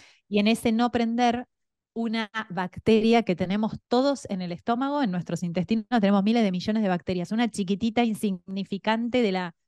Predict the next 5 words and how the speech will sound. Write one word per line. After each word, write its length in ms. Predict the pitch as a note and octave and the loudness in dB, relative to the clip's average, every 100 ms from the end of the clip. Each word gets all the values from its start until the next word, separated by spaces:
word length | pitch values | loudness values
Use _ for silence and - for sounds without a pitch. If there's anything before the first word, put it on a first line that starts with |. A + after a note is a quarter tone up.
| _ | _
microbiota 580 | G#3+ G#3 A3 A3+ A#3+ B3+ | -2 2 2 4 2 2
habitual, 520 | A#3 G#3 A3 B3 D4+ - _ _ | 0 0 0 0 -4 -10 _ _
se 180 | - G#3 | -8 -4
volvió 360 | G#3 G#3 A#3 A3+ G3 - | -2 -2 -4 -4 -8 -6
grande, 480 | B3+ C4 C#4 D#4 | -4 -2 -2 -2